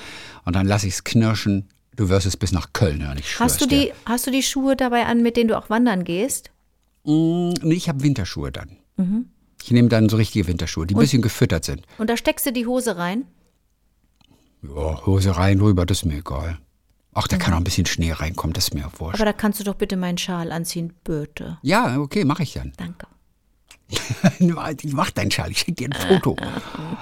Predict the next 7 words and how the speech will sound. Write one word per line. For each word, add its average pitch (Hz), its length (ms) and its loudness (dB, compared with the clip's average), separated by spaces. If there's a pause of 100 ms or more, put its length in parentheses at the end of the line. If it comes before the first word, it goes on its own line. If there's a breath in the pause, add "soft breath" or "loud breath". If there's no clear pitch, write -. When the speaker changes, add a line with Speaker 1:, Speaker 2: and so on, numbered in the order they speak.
(840 loud breath)
Speaker 1:
So, 135 220 2
kleine 190 400 2
Glücksmoment-Backstory 156 1120 2
von 90 220 0
David 80 420 -2
noch. 113 400 -2
Speaker 2:
Mhm. 214 240 2